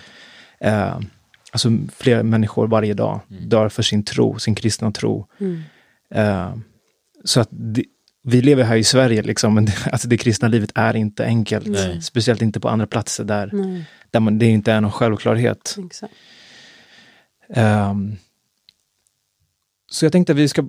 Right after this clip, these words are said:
Speaker 1: gå in och prata lite på, liksom, vad, vad är de vanligaste utmaningarna,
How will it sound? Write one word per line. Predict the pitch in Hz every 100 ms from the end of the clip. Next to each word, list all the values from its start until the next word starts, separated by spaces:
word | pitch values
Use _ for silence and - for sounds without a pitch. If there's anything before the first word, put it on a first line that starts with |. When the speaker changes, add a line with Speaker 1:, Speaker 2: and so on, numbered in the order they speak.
| -
Speaker 1:
gå | 143 143
in | 147
och |
prata | - 139 151
lite | 135 127 -
på, | - 110 107 - _ _ _ _
liksom, | - 135
vad, | 123 185 -
vad | 139 156
är | 170
de | 151
vanligaste | 135 170 135 127 120 -
utmaningarna, | 151 135 - 151 160 135 113 110 110 113